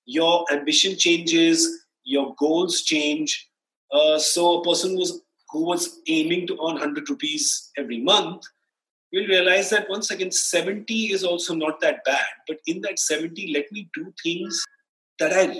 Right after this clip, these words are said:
really want to do. So another thing in the lockdown is a lot of creative people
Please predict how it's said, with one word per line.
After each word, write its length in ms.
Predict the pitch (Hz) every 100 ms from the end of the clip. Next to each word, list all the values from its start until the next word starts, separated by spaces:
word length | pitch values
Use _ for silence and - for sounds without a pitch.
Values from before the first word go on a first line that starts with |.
| 127
really 480 | 147 165 185 165 104
want 380 | 120 143 139
to 120 | - 113
do. 80 | - _ _ _ _ _ _ _ _
So 600 | - - 175 180 175 - _ _ _ _
another 300 | 160 165 175
thing 160 | 196 196
in 60 | 208
the 80 |
lockdown 520 | 180 156 151 170 170 175
is 140 | 160
a 80 | 156
lot 160 | 156 165
of 80 | -
creative 400 | 151 151 160 165
people 320 | 160 147